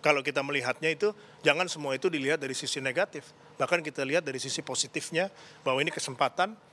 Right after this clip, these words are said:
untuk melakukan pembenahan dalam konteks G C G, ya, bahkan kita akan menerapkan iso tiga tujuh kosong kosong satu daripada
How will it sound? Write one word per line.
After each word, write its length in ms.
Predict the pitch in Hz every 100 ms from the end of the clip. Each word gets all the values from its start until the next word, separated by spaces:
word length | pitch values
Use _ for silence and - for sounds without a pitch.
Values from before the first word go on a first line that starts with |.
| - - -
untuk 240 | 127 160
melakukan 400 | 143 127 127 175
pembenahan 640 | 160 135 127 123 127 175 180 - -
dalam 240 | 135 123
konteks 560 | 123 123 127 156 - -
G 60 | 135 120
C 160 | 131
G, 240 | 123 185 208 - - - -
ya, 160 | 147 147
bahkan 320 | 139 - 175
kita 240 | 151 - 202
akan 240 | 160 147 143
menerapkan 400 | 135 123 - 208 156
iso 240 | - 202
tiga 320 | - 139 156
tujuh 320 | 147 135 202
kosong 240 | 165 143 147
kosong 240 | 139 139
satu 400 | - 127 - 214 - - - -
daripada 560 | 139 135 135 135 180